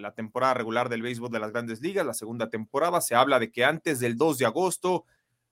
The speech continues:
tu Juan Soto de toda la vida estaría vistiendo ya otra franela. Es decir, los Nationals ya se dieron de plazo hasta el dos de agosto para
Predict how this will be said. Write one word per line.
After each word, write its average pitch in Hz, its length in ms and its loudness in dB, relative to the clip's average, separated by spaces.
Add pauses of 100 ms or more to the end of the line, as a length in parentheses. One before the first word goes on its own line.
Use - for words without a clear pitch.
(360)
tu 170 100 6
Juan 214 300 10
Soto 208 380 8
de 151 80 6
toda 180 200 6
la 151 120 8
vida 196 420 4 (460)
estaría 156 640 4
vistiendo 131 500 -2
ya 127 180 4
otra 120 300 0
franela. 101 480 -4
Es 165 60 -2
decir, 160 340 0
los 139 200 -2
Nationals 220 760 0 (520)
ya 151 340 2
se 180 220 2
dieron 165 360 2
de 135 120 4
plazo 127 560 0
hasta 139 360 0
el 147 180 -2
dos 214 240 6
de 151 80 4
agosto 240 640 2 (720)
para 156 460 8